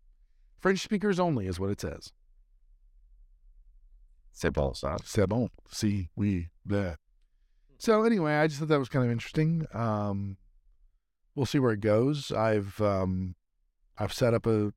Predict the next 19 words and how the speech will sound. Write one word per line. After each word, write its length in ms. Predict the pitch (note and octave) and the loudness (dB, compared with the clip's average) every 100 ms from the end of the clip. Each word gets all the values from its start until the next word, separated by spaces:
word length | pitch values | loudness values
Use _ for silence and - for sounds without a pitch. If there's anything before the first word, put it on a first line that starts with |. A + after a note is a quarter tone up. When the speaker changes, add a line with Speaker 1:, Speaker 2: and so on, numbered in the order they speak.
| _ - | _ -8
Speaker 1:
the 80 | |
server. 500 | A2 B2 A#2+ C#3 C3+ | -2 0 0 0 0
I've 160 | A2+ G2 | 0 -2
set 200 | - A2 | -2 -2
up 100 | G#2 | -2
the 80 | - | -4
terms 260 | G#2 G2+ G2+ | -4 -4 -4
of 120 | F#2 | -4
service. 560 | - D3 C#3 A#2+ - - _ _ _ _ _ _ _ | -2 0 0 -2 -6 -16 _ _ _ _ _ _ _
I've 260 | A2+ A2 G2+ | 0 0 4
borrowed 300 | A2+ A2+ A2+ | 4 4 4
those 160 | A2 - | 0 0
terms 280 | A#2 A2 | -2 0
of 120 | G2+ - | -2 -2
service 400 | G#2+ G#2 G#2 - | -2 0 -2 -4
heavily 360 | A2+ G#2+ G#2+ | -2 0 0
from 180 | G#2 G#2+ | 0 -2
tabletop 480 | G#2+ G2 G2+ G#2 G2 | -2 -4 -2 -2 -2
dot 240 | G#2 G2 | -2 -2